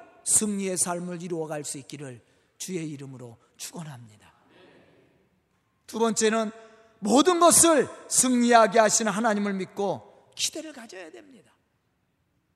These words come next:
예수님이 어떻게 말씀했습니까? "내가 세상을 이겼노라." 아멘.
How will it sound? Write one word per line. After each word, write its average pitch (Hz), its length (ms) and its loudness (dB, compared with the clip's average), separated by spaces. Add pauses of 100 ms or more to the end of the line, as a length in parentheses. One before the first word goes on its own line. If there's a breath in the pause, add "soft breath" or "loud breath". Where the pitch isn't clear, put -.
(3500)
예수님이 226 480 0
어떻게 214 360 -8
말씀했습니까? 190 840 -10 (600)
"내가 156 440 -10 (240)
세상을 165 960 -2 (520)
이겼노라." 117 800 -16 (960)
아멘. 160 560 -4